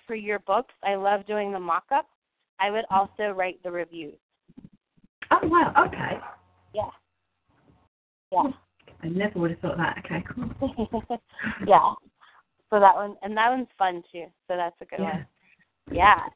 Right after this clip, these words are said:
Speaker 1: And then I love making a massive deal when something, when that, when something happens. That's awesome.
Speaker 2: Yeah. Cool.
Speaker 1: Yeah. Very cool. I think you have it. Is there anything, does that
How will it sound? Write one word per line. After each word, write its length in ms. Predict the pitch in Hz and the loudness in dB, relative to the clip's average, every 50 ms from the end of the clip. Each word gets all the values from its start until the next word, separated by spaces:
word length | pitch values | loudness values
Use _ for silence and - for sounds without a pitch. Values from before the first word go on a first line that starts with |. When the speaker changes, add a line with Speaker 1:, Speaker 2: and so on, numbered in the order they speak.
| _ - | _ -4
Speaker 1:
And 200 | 196 202 208 202 | -4 -2 -2 -2
then 180 | 196 196 196 | -2 0 2
I 140 | 202 202 202 | 2 2 2
love 320 | 196 196 202 208 220 220 226 | 0 0 0 0 0 -2 -6
making 440 | 226 226 220 220 240 233 226 226 | -10 -12 -12 -10 -10 -10 -8 -8
a 80 | 220 220 | -8 -8
massive 440 | 220 208 208 226 - _ 233 220 208 | -6 -8 -10 -10 -12 _ -18 -18 -14
deal 260 | 208 208 208 214 220 | -10 -8 -6 -6 -6
when 260 | 220 214 214 214 208 - _ | -6 -8 -8 -10 -12 -12 _
something, 380 | 202 208 202 208 208 208 202 - - _ _ _ _ _ - | -12 -10 -8 -8 -8 -8 -10 -12 -16 _ _ _ _ _ -6
when 220 | 190 196 196 202 | -6 -4 -4 -2
that, 160 | 196 190 - - _ | -2 -4 -4 -4 _
when 260 | 190 196 190 196 196 - | -4 -4 -2 -4 -6 -6
something 260 | 196 196 202 202 202 | -8 -6 -6 -6 -4
happens. 380 | 190 196 - - 175 165 165 170 | -2 -2 -2 -2 -6 -10 -8 -8
That's 160 | 170 170 - _ | -10 -10 -8 _
awesome. 380 | 175 190 196 - - - - 170 _ _ _ _ _ _ _ _ _ _ _ _ | -4 -4 -4 -4 -10 -14 -14 -14 _ _ _ _ _ _ _ _ _ _ _ _
Speaker 2:
Yeah. 80 | - - - - - - - - - - - - - - _ _ _ _ _ _ - - | -16 -6 -4 -4 -4 -4 -6 -8 -10 -10 -8 -8 -10 -10 _ _ _ _ _ _ -12 -6
Cool. 320 | - 220 202 175 170 - - - _ _ _ _ _ _ _ - - _ - | -2 -2 0 0 -2 -4 -6 -16 _ _ _ _ _ _ _ -20 -20 _ -2
Speaker 1:
Yeah. 140 | 202 - - - - - - - _ _ _ _ _ _ _ _ _ _ _ _ - - - - - - _ _ _ _ _ _ _ _ _ _ _ _ _ | -2 -2 -2 -2 -6 -6 -12 -18 _ _ _ _ _ _ _ _ _ _ _ _ -20 -20 -20 -20 -20 -20 _ _ _ _ _ _ _ _ _ _ _ _ _
Very 240 | 180 202 - 233 220 - | -2 -2 -2 -2 -6 -10
cool. 280 | - - - - - - | -12 -8 -4 -2 0 4
I 120 | - 214 | 6 6
think 200 | 220 285 302 349 - | 6 4 0 0 2
you 80 | 359 311 | 0 4
have 280 | 226 214 208 233 240 | 6 8 8 6 6
it. 180 | 190 151 - - _ _ _ _ _ _ _ _ _ _ _ _ _ _ _ - 214 | 2 -6 -12 -16 _ _ _ _ _ _ _ _ _ _ _ _ _ _ _ -6 -6
Is 100 | 214 214 | -4 -2
there 140 | 226 226 233 | 0 -2 0
anything, 460 | 233 233 233 233 - 233 226 226 214 | -2 -4 -6 -6 -6 -6 -6 -4 -6
does 140 | 226 220 208 | -8 0 2
that 160 | 220 202 - | 2 2 2